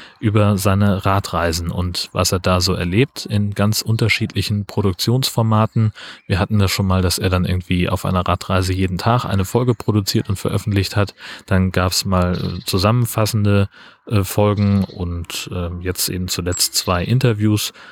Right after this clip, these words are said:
mit, äh, Sastikel, dem Lars, und einmal mit Björn, dem Hobbyquerschnitt,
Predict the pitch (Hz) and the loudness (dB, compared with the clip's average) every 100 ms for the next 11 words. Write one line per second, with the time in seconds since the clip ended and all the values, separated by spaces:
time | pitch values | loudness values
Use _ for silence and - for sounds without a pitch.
0 | - - 92 - - - 90 85 113 110 | -8 -2 -2 -2 -6 -2 0 0 0 0
1 | - 104 104 104 101 _ - 90 90 104 | 0 2 4 2 0 _ -8 -4 0 2
2 | 107 - - - - - 92 - 95 90 | 2 0 -8 -20 -6 -2 0 2 2 2
3 | 90 87 - 92 90 92 95 92 92 85 | 0 -6 -2 2 4 2 0 -2 -2 -2
4 | 95 90 - 92 - 95 87 | -4 -4 -2 0 0 -2 -4